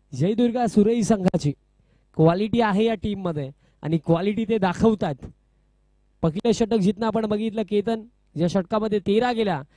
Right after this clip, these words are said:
but त्याला backup देण्याचं कार्य केलं निशांत पाटीलने. त्यानंतर त्याच्यावरती भर टाकण्याचं कार्य, निशांतच्या पावलांवरती पाऊल टाकून आता मोहित पाटील देखील चांगली गोलंदाजी करतो. Unity,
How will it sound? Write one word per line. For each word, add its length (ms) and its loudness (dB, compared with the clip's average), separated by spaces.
but 140 -4
त्याला 180 -2
backup 360 -4
देण्याचं 360 2
कार्य 360 4
केलं 280 2
निशांत 320 -2
पाटीलने. 560 0
त्यानंतर 680 -4
त्याच्यावरती 520 0
भर 240 8
टाकण्याचं 440 -2
कार्य, 340 0
निशांतच्या 460 -2
पावलांवरती 580 -6
पाऊल 360 -2
टाकून 360 2
आता 200 -2
मोहित 260 4
पाटील 300 -2
देखील 220 0
चांगली 340 -4
गोलंदाजी 500 4
करतो. 360 -2
Unity, 500 4